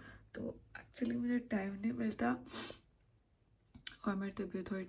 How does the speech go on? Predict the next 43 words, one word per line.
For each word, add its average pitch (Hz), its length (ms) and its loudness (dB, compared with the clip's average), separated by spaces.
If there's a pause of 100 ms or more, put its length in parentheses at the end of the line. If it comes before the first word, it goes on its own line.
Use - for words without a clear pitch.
ठीक 175 340 -2
नहीं 175 200 -2
रहती, 170 260 -2
इसीलिए 175 640 0 (460)
मुझसे 190 300 0
रोज़ 190 340 2
<laughs> 208 100 10
vlog 208 360 12
नहीं 190 120 4
बनता। 190 280 4 (380)
लेकिन 233 220 8
मैं 247 140 10
पूरी 240 180 8
कोशिश 214 380 6
करूँगी 196 360 6
कि 196 100 2
मैं 202 140 6
रोज़ 185 300 4
vlog 180 340 2
बना 185 220 6
सकूँ, 196 320 0
क्योंकि 190 340 2
अब 190 220 2
ना 196 160 2 (520)
थोड़ी 185 320 2
सर्दी 185 400 2
भी 190 120 2
कम 196 300 4
हो 196 160 2
रही 180 180 2
है 185 140 4
और 165 640 -2 (1200)
फिर 190 180 2
बंदा 180 300 4
व्ल-, 180 160 -2
vlog 180 600 2
बना 175 240 6
ही 170 100 0
लेता 170 340 0
है। 170 260 -4 (560)
आज 208 300 6
मैं 208 80 10
आप 190 140 4